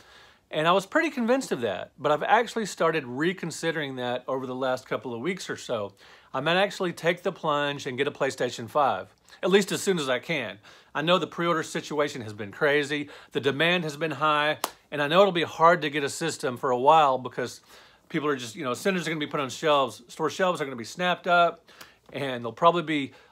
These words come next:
on eBay and whatnot just because they're, um, gonna be in such high demand. I'm not gonna do anything crazy. It just, when I can, you know, viably go out and get a PlayStation five, uh, it might even be s-,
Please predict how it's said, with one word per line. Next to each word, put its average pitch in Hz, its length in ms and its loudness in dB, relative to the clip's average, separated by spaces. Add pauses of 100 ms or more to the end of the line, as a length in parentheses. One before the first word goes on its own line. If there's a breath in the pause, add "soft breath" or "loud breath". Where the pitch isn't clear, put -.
on 131 140 -2
eBay 196 500 4
and 190 100 -2
whatnot 170 520 0
just 143 180 -12
because 139 320 -4
they're, 123 380 -4
um, 110 460 -4
gonna 156 140 -4
be 151 100 0
in 135 80 -2
such 220 280 0
high 190 160 4
demand. 160 480 -2
I'm 139 100 0
not 196 140 2
gonna 180 240 -4 (440 soft breath)
do 180 80 4
anything 170 280 0
crazy. 151 560 4
It 127 80 -4
just, 131 220 -8 (340 loud breath)
when 214 500 6 (480)
I 160 140 6
can, 139 720 -6 (100)
you 151 140 -6
know, 117 200 -2
viably 143 580 4
go 175 220 4
out 165 240 6
and 135 140 -6
get 143 100 -2
a 143 40 -2
PlayStation 135 580 -4
five, 120 520 0 (380 loud breath)
uh, 127 300 0
it 143 140 -4
might 196 140 8
even 196 180 0
be 139 100 -4
s-, - 120 -10